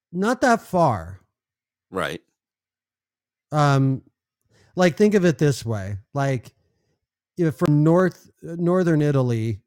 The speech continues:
Speaker 1: to, uh, you know, like, go over to, like, Croatia, I mean, that's just, like, going down the road.
Speaker 2: Right.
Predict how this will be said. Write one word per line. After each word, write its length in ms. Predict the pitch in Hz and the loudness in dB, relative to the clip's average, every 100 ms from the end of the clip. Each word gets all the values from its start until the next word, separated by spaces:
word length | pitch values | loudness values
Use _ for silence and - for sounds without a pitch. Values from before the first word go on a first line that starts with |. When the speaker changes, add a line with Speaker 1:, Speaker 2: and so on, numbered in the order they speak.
| _ | _
Speaker 1:
to, 440 | - 135 127 131 - | -4 -2 -2 -4 -8
uh, 300 | 135 123 120 - | -8 -8 -10 -8
you 180 | 147 | -4
know, 300 | 135 120 117 98 _ - _ _ _ _ - | -2 -2 -4 -8 _ -20 _ _ _ _ -10
like, 340 | 139 123 - _ | -8 -8 -10 _
go 300 | - 147 143 | -2 0 2
over 200 | 143 135 | 2 0
to, 220 | 123 - 123 | -2 -2 -2
like, 240 | 117 110 | -2 -6
Croatia, 880 | - 123 110 120 127 - 101 95 98 _ 120 | -6 -4 -2 -2 -2 -4 -6 -8 -12 _ -6
I 60 | |
mean, 140 | 135 147 | -4 -4
that's 180 | 147 | -4
just, 180 | 156 131 | -8 -6
like, 320 | 139 117 - _ _ _ _ _ _ _ - | -4 -4 -6 _ _ _ _ _ _ _ 0
going 220 | 147 135 | 2 2
down 200 | 143 135 | 2 0
the 80 | 104 | 0
road. 420 | 113 127 90 80 _ _ _ _ _ - | -2 -2 -6 -12 _ _ _ _ _ -6
Speaker 2:
Right. 240 | 92 - | -4 -6